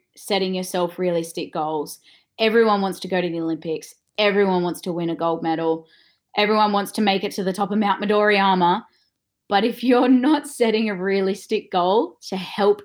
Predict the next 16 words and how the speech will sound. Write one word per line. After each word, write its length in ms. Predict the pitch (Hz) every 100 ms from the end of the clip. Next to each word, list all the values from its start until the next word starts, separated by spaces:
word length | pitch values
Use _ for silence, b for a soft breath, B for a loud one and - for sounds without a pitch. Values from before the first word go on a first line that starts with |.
| _
get 240 | - 170 -
you 180 | 214 214
to 180 | 208
that 260 | 190 165 -
major 480 | 180 170 170 220 262
goal 240 | 262 262
that, 160 | 254 - -
or 220 | 190 190 - -
major 300 | 170 165 170
dream, 520 | - 170 180 233 359 - _ _ _ _ _ -
then 100 | 175
you're 140 | 185
never 300 | 180 180 190
gonna 220 | 208 202
get 220 | 175 139 -
there. 200 | 160